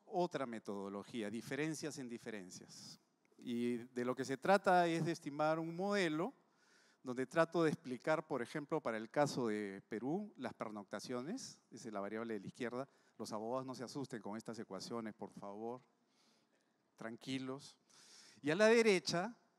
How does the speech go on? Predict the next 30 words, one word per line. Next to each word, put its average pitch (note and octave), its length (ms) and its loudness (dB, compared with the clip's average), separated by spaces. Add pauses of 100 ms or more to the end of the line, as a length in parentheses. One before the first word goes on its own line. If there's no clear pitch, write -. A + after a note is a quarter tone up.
(140)
tengo E3+ 260 0
la D3+ 120 6
variable D3+ 720 4
que - 120 -14
quiero, D3 480 -2
la A#2 180 -2
dami D3 380 2
que B2 160 -8
quiero, B2 600 -4 (260)
eh, G#2 200 -12
eh, A2 180 -16
tomar, C#3+ 520 0
que C3+ 100 -6
es A#2+ 80 -6
la A2+ 160 -4
C, D3 420 -6
que B2+ 120 -8
es - 180 -12 (140)
valor A#2 260 -6
de C3 100 -2
uno, G3 300 -2
si - 120 -8
el A#2+ 60 -6
aeropuerto C#3+ 640 -4
es C3+ 100 -4
la A#2+ 140 -2
región C#3+ 420 -8
R, D3+ 320 -4
está G3 300 0
concesionado, C4 640 0